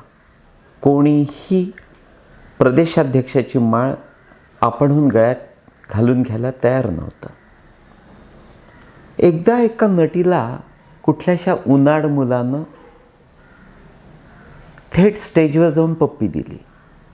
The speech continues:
तिला राग आला, पण जेव्हा ती स्टेजच्या खाली उतरली, तिला पत्रकारांनी विचारलं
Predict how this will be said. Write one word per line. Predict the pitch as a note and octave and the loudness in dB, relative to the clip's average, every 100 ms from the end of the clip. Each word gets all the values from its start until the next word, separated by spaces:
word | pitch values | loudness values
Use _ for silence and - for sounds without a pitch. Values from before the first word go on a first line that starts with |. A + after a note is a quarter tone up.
| - - - - - | -20 -20 -20 -18 0
तिला | D#3+ E3+ | 2 2
राग | D#3+ E3 C#3 | 2 0 -2
आला, | F#2+ - - _ - - - - - - - - - - - - | -4 -8 -18 _ -20 -20 -20 -20 -20 -20 -20 -20 -20 -20 -6 0
पण | G#3 D4+ - - - - - | 2 0 -6 -14 -20 -8 -2
जेव्हा | B2+ D#3 F3+ | 2 4 2
ती | F#3 F#3+ | 0 -4
स्टेजच्या | - E3 D#3 - F3 | -2 -2 0 -2 -4
खाली | - C#3+ D#3+ | -2 0 2
उतरली, | F3+ F3+ C3 C3 D3+ | 2 2 -2 0 -4
तिला | D#3 D#3 | -4 -6
पत्रकारांनी | - B2+ C#3 C#3 D3+ D3+ D3 C#3 | -4 -6 -4 -4 -2 -2 0 -2
विचारलं | A2 - A#2+ C3+ C3 G2 | -2 -2 -2 0 0 -2